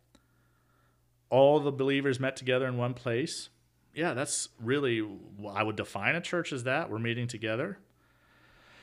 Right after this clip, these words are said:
Prayer, certainly, we're praying, teaching, fellowship, all of these things.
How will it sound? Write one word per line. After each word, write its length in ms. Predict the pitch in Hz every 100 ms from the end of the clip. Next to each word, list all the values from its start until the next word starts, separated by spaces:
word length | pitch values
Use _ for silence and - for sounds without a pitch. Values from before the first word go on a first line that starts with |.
| - - - _ -
Prayer, 640 | - 123 113 131 190 - - _ _
certainly, 500 | - - 135 190 143
we're 140 | 170 117
praying, 520 | - 135 131 160 120
teaching, 560 | - 139 135 165 175 202 - _ _ _ -
fellowship, 840 | - 131 117 131 - 175 196 - - _ _
all 160 | 151 185
of 80 | 190
these 200 | 165 -
things. 420 | 147 151 147